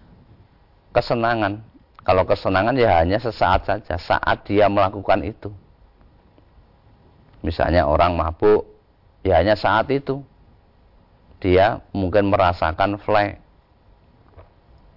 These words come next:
Orang yang berzina, ya saat itu, setelah itu dia akan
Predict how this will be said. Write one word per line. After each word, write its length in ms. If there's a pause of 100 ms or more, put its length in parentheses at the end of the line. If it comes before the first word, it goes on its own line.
(540)
Orang 320
yang 160
berzina, 480
ya 160
saat 320
itu, 160
setelah 320
itu 240
dia 300
akan 320